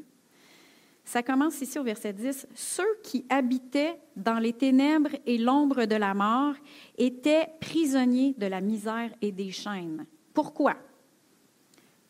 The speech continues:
Parce qu'ils s'étaient révoltés contre les paroles de Dieu.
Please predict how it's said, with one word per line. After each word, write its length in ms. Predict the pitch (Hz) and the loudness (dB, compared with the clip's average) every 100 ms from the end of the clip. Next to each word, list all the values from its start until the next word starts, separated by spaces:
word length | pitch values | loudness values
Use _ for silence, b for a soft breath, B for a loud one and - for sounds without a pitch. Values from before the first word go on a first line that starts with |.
| - | 4
Parce 500 | 294 330 - - 262 254 | 6 6 2 -2 -2 -2
qu'ils 400 | 254 277 294 302 | -2 0 2 0
s'étaient 720 | 294 - 240 247 254 262 262 - 208 208 | -2 -4 -4 0 2 2 0 -6 -10 0
révoltés 880 | 285 269 233 240 220 - 214 208 226 b b b | 2 2 2 0 0 -2 -2 -2 -8 b b b
contre 460 | - 247 247 247 208 | -2 0 0 -2 -4
les 180 | 196 190 | -2 -6
paroles 800 | - 240 226 214 220 220 208 202 | -2 -2 -2 -2 -2 -2 -6 -8
de 200 | 180 190 | -6 -6
Dieu. 420 | 180 185 185 | -8 -8 -8